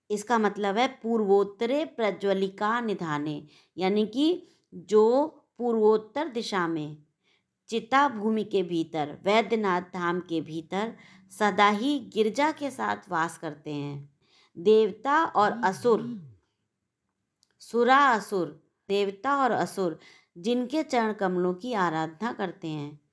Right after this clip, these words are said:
उन श्री वैद्यनाथ को मैं प्रणाम करती हूँ।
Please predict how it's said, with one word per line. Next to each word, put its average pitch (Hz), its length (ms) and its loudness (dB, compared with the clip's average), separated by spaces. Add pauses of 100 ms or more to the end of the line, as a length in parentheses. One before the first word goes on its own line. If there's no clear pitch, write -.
(640)
उन 302 180 4
श्री 226 280 -4
वैद्यनाथ 175 580 0
को 175 280 -8
मैं 196 300 -2
प्रणाम 185 440 0
करती 143 380 -8
हूँ। 143 340 -12